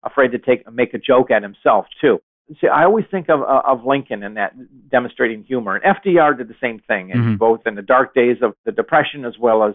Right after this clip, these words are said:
Speaker 1: the dark days of World War Two. So humor is important. You know, life is hard, but you gotta laugh once in a while. So
Speaker 2: <laughs>
Speaker 1: that's important. So that's, those all combined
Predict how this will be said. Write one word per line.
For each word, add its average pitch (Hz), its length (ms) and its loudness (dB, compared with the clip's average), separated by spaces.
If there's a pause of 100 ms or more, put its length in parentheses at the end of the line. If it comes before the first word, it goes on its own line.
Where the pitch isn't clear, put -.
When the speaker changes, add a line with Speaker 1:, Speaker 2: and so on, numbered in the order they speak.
Speaker 1:
the 101 100 0
dark 98 300 -2
days 104 240 0
of 92 200 -2
World 107 380 -2
War 104 160 0 (100)
Two. 98 200 0 (100)
So 117 200 2 (280)
humor 233 300 2
is 170 100 0
important. 113 680 -2
You 135 60 -4
know, 131 140 4
life 156 340 2
is 160 180 -2
hard, 131 340 2 (140)
but 120 160 -2
you 127 60 -4
gotta 135 220 4
laugh 117 400 2
once 92 180 -10
in 85 80 -20
a 78 60 -18
while. 80 260 -4 (320)
So 104 280 4
Speaker 2:
<laughs> - 40 -18
Speaker 1:
that's 107 300 2
important. 95 360 -8
So 165 120 -2
that's, 208 200 2 (120)
those 254 260 2
all 208 340 4
combined 135 520 0